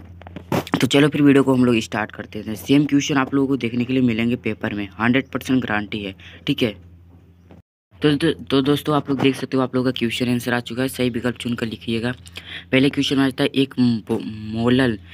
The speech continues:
विलय वह है जिसमें एक मोलन विलय उपस्थिति हो, तो इसमें आप लोग देख सकते हो, ठीक है। तो इसका आप लोग स्क्रीनशॉट ले लीजिए, और जो कि आप लोगों का पेपर है, क्वेश्चन आप लोग देख सकते हो, आप लोग इधर सात नंबर मिलने वाले हैं, तो इसको आप लोग अच्छे से देख सकते हो, और आप लोग स्क्रीनशॉट वगैरह ले लीजिए, ठीक है।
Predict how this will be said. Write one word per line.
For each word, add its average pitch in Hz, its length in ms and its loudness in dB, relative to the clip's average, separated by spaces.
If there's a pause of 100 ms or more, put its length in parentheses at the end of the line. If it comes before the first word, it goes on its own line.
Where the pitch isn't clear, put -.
(200)
विलय 123 480 2
वह 120 280 -4 (160)
है 117 220 -4
जिसमें 123 500 0
एक 123 220 -4
मोलन 117 360 0 (420)
विलय 117 340 0 (300)
उपस्थिति 113 520 -4
हो, 107 200 -4
तो - 380 -8
इसमें 139 200 2
आप 139 100 -4
लोग 139 120 0
देख 127 180 0
सकते - 280 -6
हो, 127 80 -2
ठीक 123 140 -4
है। 123 60 2
तो 117 180 -2
इसका 127 120 2
आप 123 120 -2
लोग 117 140 -2
स्क्रीनशॉट 117 420 -4
ले 117 60 -6
लीजिए, 110 280 -4 (640)
और 117 80 -2
जो 127 120 0
कि 135 120 0
आप 127 120 -2
लोगों 131 140 2
का - 60 -18
पेपर 120 320 -2
है, 120 80 -4 (320)
क्वेश्चन 120 320 0
आप 120 140 -2
लोग 120 100 -2
देख 120 180 -4
सकते - 260 -8
हो, 120 60 -2
आप 120 100 6
लोग 123 180 6
इधर 123 140 -2
सात 113 360 -6
नंबर 117 220 -4
मिलने 107 300 -6
वाले 104 260 -6
हैं, 110 180 -4 (600)
तो - 40 0
इसको 135 300 0
आप 127 180 0
लोग 127 100 -2
अच्छे 123 240 -2
से 120 120 -8
देख 120 240 -2
सकते - 300 -6
हो, 117 60 -2
और 117 120 0
आप 120 220 -2
लोग 127 100 -4
स्क्रीनशॉट 117 460 -4
वगैरह 113 300 -4
ले 107 180 -2
लीजिए, 104 260 -4
ठीक 135 220 0
है। 98 120 -2